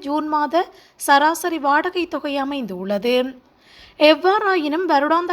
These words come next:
அடிப்படையில் பார்க்கும்போது கடந்த ஜூன் மாதம் சராசரி வாடகை ஏழு வீதத்தால் அதிகரித்துள்ளதாகவும்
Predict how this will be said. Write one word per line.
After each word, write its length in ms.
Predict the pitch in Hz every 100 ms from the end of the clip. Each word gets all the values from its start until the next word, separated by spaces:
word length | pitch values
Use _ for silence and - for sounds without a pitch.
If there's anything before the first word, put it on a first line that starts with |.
| 320
அடிப்படையில் 520 | 311 311 294 294 -
பார்க்கும்போது 720 | 254 247 247 233 240 254 208 110 285 294 - _
கடந்த 280 | 277 285 277 254
ஜூன் 180 | 285 330 339
மாதம் 320 | 339 330 359 -
சராசரி 500 | 285 302 320 311 262
வாடகை 420 | 226 240 262 - - 285 - _ _ 285
ஏழு 180 | 311 330 262
வீதத்தால் 560 | 285 311 311 - 311 370 - 240
அதிகரித்துள்ளதாகவும் 1300 | 285 320 302 277 233 226 240 240 220 170 202 277